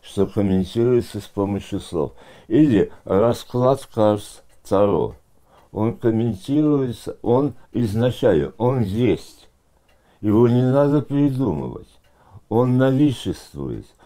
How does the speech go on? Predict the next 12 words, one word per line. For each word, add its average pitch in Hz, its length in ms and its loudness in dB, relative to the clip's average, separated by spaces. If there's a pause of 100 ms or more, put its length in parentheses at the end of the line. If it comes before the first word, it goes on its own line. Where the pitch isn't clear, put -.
(160)
он 120 340 2
настоятелен, 117 1300 0 (480)
он 127 260 0
есть. 113 580 -2 (380)
И 113 360 -2 (120)
его 127 440 0
описание — 127 720 0
это 95 180 -2
описание 113 540 -2
того, 101 280 -4
что 98 240 -8
есть. 95 600 -10